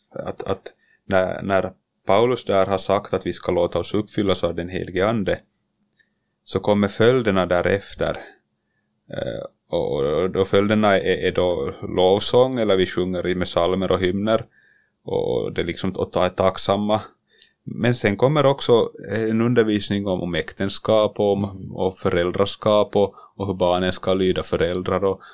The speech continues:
Speaker 1: och, och där kommer de om arbets-, arbetsgemenskapen på den tiden, här slavar och herrar och,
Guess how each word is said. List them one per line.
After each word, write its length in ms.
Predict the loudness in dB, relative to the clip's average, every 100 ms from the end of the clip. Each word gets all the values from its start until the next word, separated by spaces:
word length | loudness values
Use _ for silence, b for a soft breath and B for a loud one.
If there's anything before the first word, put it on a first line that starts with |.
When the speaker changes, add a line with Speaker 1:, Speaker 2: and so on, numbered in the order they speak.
| B -8
Speaker 1:
och, 180 | -4
och 100 | -2
där 120 | 0 0
kommer 320 | 0 0 0
de 160 | 0
om 180 | 0 -2
arbets-, 680 | 0 0 2 0 0 -4 -4 -10 _ B B B B -16 -12 B B -4
arbetsgemenskapen 1160 | 2 4 4 2 2 0 2 2 2 2 2 0
på 100 | 2
den 200 | 2 0
tiden, 400 | 0 0 -2 -2
här 220 | -2 -2
slavar 540 | 0 4 6 6 4
och 60 | 2
herrar 420 | 2 2 0 0
och, 160 | -4